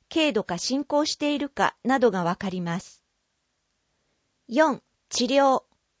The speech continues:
日本肝臓学会により医師向けにB型肝炎治療ガイドラインが作成されており、二十三ページ、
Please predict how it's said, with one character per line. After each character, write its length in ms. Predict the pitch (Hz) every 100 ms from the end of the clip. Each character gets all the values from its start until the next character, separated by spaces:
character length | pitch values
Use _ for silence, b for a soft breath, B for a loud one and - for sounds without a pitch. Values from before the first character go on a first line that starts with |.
| _ _ _ _ _ _ _ _ _ _ _ _ _ _ _
日 140 | 262 294
本 240 | 392 359
肝 260 | - 349 359
臓 220 | 359 349
学 260 | 330 349
会 260 | _ 269 240
に 200 | 208 190
よ 120 | 190
り 200 | 185 185 - -
医 80 |
師 180 | 208 302
向 140 | 311 302
け 160 | 294
に 280 | 269 262 247 - _ _ _ _
B 220 | 302 349
型 260 | 359 370
肝 300 | 359 349 349 349
炎 140 | 349
治 140 | - 330
療 240 | 339 330
ガ 160 | 294 339
イ 80 |
ド 140 | 339 330
ラ 120 | 330
イ 140 | 302
ン 80 | 226
が 100 | 170
作 240 | - 214 -
成 220 | 269 262
さ 160 | 277
れ 100 | 262
て 220 | 262 254 254
お 100 | 240
り、 240 | 165 170 - _ _ _ _ _ _
二 200 | 302 339
十 200 | 294 220
三 300 | - 269 285
ペ 280 | - 262 208
ー 20 |
ジ、 260 | - 147